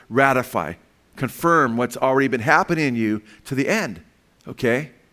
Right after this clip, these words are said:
Remember, how, how many of you are old enough to remember, uh, the hanging chads over in Florida when,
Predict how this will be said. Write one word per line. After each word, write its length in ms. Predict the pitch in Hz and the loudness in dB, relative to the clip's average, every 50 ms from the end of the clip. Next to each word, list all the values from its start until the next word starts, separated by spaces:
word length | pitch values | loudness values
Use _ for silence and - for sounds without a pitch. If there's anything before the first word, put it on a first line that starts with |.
| _ _ _ _ _ _ _ _ _ _ _ _ _ _ _ _ _ _ _ _ _ - - | _ _ _ _ _ _ _ _ _ _ _ _ _ _ _ _ _ _ _ _ _ -4 0
Remember, 360 | 147 160 156 147 143 139 143 | 2 2 2 2 0 2 2
how, 180 | 160 165 - | 2 0 2
how 120 | 165 180 185 | 2 2 2
many 120 | 196 196 | 2 4
of 20 | 180 | 4
you 100 | 170 156 | 4 4
are 40 | |
old 140 | 165 175 175 | 4 2 2
enough 200 | 165 170 156 - | 0 0 -2 -4
to 100 | - 151 | -2 -4
remember, 460 | 135 131 139 143 147 143 139 127 127 | -2 0 0 0 2 2 2 2 4
uh, 240 | 123 117 107 104 107 - - _ - | 4 4 2 2 0 -4 -10 _ -4
the 80 | 123 | -2
hanging 340 | 117 143 143 147 143 131 120 | 0 0 0 0 0 -2 -4
chads 380 | - - 151 131 127 120 113 120 | -2 0 0 2 2 2 0 -2
over 200 | 113 123 110 113 | -4 -4 -4 -6
in 60 | 101 | -10
Florida 400 | - - 123 131 127 123 113 107 | -10 -6 -2 0 0 0 0 -2
when, 240 | 104 110 107 101 | -4 -6 -8 -10